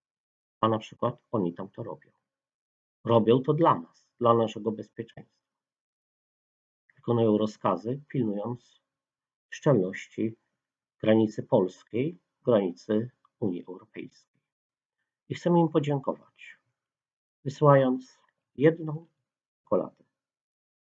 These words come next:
Nie chcemy wysyłać puszek z żywnością, bo mają co jeść. Nie chcemy wysyłać cukierków,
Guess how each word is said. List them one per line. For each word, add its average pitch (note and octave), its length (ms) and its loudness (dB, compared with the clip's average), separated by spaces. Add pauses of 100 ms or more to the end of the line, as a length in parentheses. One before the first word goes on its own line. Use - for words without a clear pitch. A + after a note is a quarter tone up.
(640)
Nie B2+ 60 0
chcemy D3+ 300 2
wysyłać A2 360 -2
puszek G#2+ 320 -10
z F#2+ 100 -20
żywnością, G2+ 600 -14
bo D3+ 200 -8
mają E2 240 -6 (160)
co - 60 -20
jeść. - 220 -20 (840)
Nie A#2+ 80 -6
chcemy D#3+ 260 -2
wysyłać B2 540 0
cukierków, A#2 840 -12